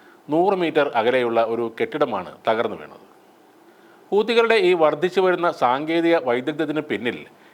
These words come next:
ഇറാനെയാണ് ഇസ്രയേലും അമേരിക്കയിലും കാരണക്കാരായി കാണുന്നത്.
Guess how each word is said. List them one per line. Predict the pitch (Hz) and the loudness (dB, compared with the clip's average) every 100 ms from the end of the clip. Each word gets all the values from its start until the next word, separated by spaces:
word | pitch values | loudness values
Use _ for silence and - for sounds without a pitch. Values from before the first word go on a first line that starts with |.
| - 151 | -2 2
ഇറാനെയാണ് | 185 202 196 147 127 120 117 | 2 2 0 0 -2 -6 -8
ഇസ്രയേലും | 156 156 156 147 113 | 0 0 0 -4 -6
അമേരിക്കയിലും | 117 120 120 110 110 117 | -2 -2 0 -2 -2 0
കാരണക്കാരായി | 117 131 143 143 135 120 92 | 2 2 0 -2 0 0 -2
കാണുന്നത്. | 92 82 - - | -8 -8 -12 -20